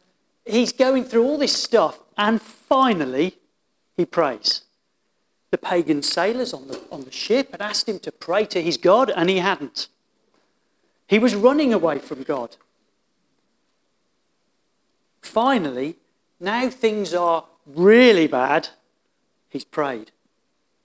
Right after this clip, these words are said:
Maybe this is the start of Jonah getting things right. But maybe not. Let's see, because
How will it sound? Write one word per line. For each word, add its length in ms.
Maybe 560
this 200
is 100
the 120
start 420
of 100
Jonah 540
getting 340
things 480
right. 720
But 160
maybe 240
not. 260
Let's 240
see, 320
because 420